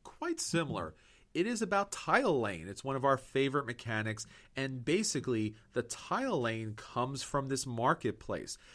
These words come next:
Now for Suburbia, it's all about this randomized market that the tiles flip over and then eventually become cheaper and cheaper.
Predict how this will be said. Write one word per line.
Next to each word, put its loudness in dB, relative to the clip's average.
Now 0
for 0
Suburbia, 2
it's 2
all 4
about 0
this 0
randomized -2
market 0
that -2
the -14
tiles 2
flip 0
over 2
and -2
then 0
eventually 0
become -6
cheaper -2
and -6
cheaper. -4